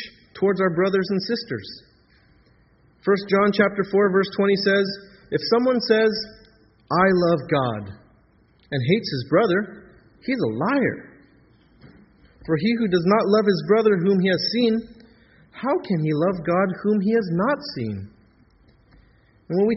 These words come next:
talk against or judge a brother, a fellow Christian,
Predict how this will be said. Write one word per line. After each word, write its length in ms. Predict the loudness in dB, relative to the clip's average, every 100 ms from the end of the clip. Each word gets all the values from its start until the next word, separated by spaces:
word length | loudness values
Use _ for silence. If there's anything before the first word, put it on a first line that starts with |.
| 0
talk 240 | 0 0 -4 -6 -4
against 400 | 2 2 2 0
or 80 | -2
judge 240 | 2 0 0
a 60 | 0
brother, 340 | 0 2 2
a 140 | 0 0
fellow 220 | 2 2 2
Christian, 720 | 0 0 0 0 0 -6 -18